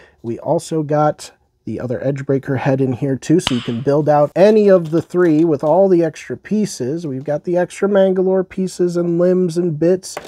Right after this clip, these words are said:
Fantastic. I could, I could talk about this one for a long time, I feel like, but we gotta, we gotta keep on moving. Just take another gander at the goose here once again. I mean, just incredible.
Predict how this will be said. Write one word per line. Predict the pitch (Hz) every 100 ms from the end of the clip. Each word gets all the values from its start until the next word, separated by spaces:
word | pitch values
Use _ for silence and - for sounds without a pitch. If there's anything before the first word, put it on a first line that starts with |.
| - - _ -
Fantastic. | 180 190 - 170 180 - 196 190
I | - 165
could, | 170 180
I | 151
could | 175 165
talk | 180 170
about | 160 160 147
this | 151 -
one | 151 135
for | - 143
a |
long | 127 139 135
time, | 120 143 135
I | 123
feel | - 135 127
like, | 127 123 120 -
but | 117 110
we | 127
gotta, | 135 107 107 113 123 -
we |
gotta | 143 117 95
keep | - 127
on | 127 117
moving. | 117 120 117 113
Just | 117 151
take | - 139
another | 123 113 110 107
gander | 120 117 113 113 110 107 - -
at | 107
the | -
goose | - 120 117 -
here | 120 117
once | 110 117 113
again. | 113 123 117 113 113 120 -
I | 113
mean, | 110 107 107 117 _
just | - 127 -
incredible. | 117 - 113 110 113